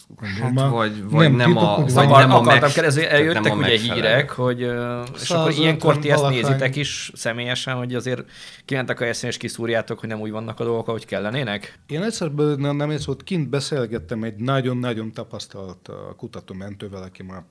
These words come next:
Speaker 2: hosszú évek óta csapatvezető, a Gyurkó Gábor. Ö, és ugye, amit mi a na-, tankönyvekben tanulunk, hogy az úgynevezett szendvics, hogy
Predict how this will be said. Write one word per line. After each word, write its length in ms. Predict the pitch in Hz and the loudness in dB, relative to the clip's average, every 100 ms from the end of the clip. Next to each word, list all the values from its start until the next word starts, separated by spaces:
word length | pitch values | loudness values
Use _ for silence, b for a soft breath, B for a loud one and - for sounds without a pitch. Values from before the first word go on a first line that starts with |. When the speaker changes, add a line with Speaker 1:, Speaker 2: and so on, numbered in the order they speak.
| _ | _
Speaker 2:
hosszú 420 | - 101 - 101 | -14 -14 -12 -16
évek 260 | 90 95 110 | -16 -14 -14
óta 200 | 98 101 | -12 -12
csapatvezető, 760 | 110 - 98 98 95 101 104 | -12 -14 -16 -14 -14 -14 -14
a 60 | 95 | -14
Gyurkó 360 | 98 90 - | -14 -16 -16
Gábor. 400 | 101 98 92 98 - B B B B B _ - | -14 -14 -14 -18 -20 B B B B B _ -18
Ö, 40 | 98 95 95 95 95 98 _ b b b b b b | -14 -14 -14 -12 -14 -16 _ b b b b b b
és 260 | - 127 156 | -12 -8 -6
ugye, 240 | 139 147 | 0 2
amit 540 | 143 135 131 135 139 | 2 0 -2 -6 -4
mi 240 | 156 156 151 | 0 2 2
a 360 | 131 120 117 104 | 0 -2 -4 -6
na-, 260 | 131 - _ _ _ - | -10 -12 _ _ _ -2
tankönyvekben 880 | 147 139 143 143 123 113 107 98 - | -2 -2 -4 -4 -4 -6 -10 -14 -6
tanulunk, 520 | 151 160 123 131 135 | -4 -2 -2 -2 -6
hogy 160 | 120 104 | -10 -10
az 240 | 101 113 | -10 -10
úgynevezett 500 | 120 113 117 113 104 | -10 -8 -8 -8 -8
szendvics, 720 | - 131 120 104 90 90 - | -8 -6 -8 -10 -14 -16 -18
hogy 360 | - 101 92 | -16 -16 -14